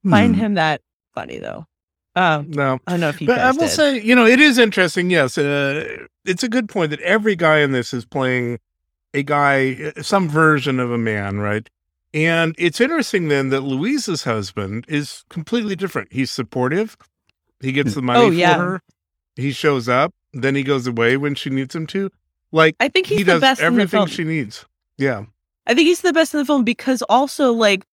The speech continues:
Speaker 1: there's that one telling scene where he gets incredibly mad and he smashes something in the hotel room, but then he apologizes.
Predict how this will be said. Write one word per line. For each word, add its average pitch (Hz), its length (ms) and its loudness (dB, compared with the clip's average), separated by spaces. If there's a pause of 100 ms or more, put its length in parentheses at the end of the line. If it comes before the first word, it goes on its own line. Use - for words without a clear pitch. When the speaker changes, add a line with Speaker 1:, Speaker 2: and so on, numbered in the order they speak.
(240)
Speaker 1:
there's 285 200 2
that 269 180 4
one 262 240 2
telling 247 400 2
scene 208 420 2
where 175 120 0
he 196 180 -4
gets 196 260 -2
incredibly 202 560 -2
mad 170 420 2
and 156 120 -4
he 180 120 -6
smashes 185 580 -4
something 160 600 -2 (440)
in 190 160 0
the 175 60 0
hotel 185 420 0
room, 147 380 -6 (360)
but 240 160 -2
then 320 160 2
he 392 240 2
apologizes. 214 1300 -2